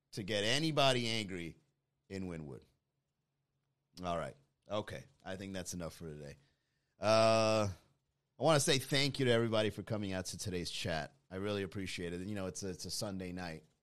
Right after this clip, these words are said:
You guys could be doing anything, but here you are with me, listening to me, uh, writing jokes on the fly. Appreciate it. Uh, shout out to Literally Miami. Uh, Nate,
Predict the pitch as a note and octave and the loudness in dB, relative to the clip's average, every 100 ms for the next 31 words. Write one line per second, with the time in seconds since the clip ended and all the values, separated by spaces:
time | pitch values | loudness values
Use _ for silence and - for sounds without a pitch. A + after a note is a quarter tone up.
0 | _ _ _ _ F#2+ A2 G2+ G2 G2 G#2 | _ _ _ _ -4 -2 -2 -4 -4 -4
1 | G2 G2+ G2 F#2+ F2 E2+ G2 G2 G2 F#2 | -2 -2 -2 -4 -8 -6 -4 -4 -2 -2
2 | F#2 F#2 F#2+ F#2 F2 - _ - G2+ - | -2 -4 -2 -2 -6 -12 _ -10 -8 -6
3 | G2+ F#2+ G2 F#2+ F2+ _ _ _ _ E2+ | -4 -4 -4 -6 -8 _ _ _ _ -4
4 | E2+ F#2 G2 G2 F2 F#2 D2+ - - - | -4 0 0 -2 -4 -4 -4 -6 -8 -10
5 | _ F#2 F#2 F2 - F#2+ D#2 D2 - _ | _ -10 -8 -8 -8 -6 -6 -8 -16 _
6 | _ F3+ F#3 - D#3+ C#3+ C#3 - _ _ | _ -4 -2 0 2 0 -2 -8 _ _
7 | _ _ B2 B2 A#2+ - C#3+ D3 D3 C#3+ | _ _ 4 6 6 6 6 6 4 4
8 | D#3 D#3 D3 C#3 C3+ B2 C3 C#3 F2+ - | 6 6 6 4 4 4 2 2 -2 -4
9 | _ _ _ G#2 G#2+ A2 A2 A2 G#2+ A#2 | _ _ _ 4 6 8 8 6 2 2
10 | C3+ C#3 - | 2 2 -4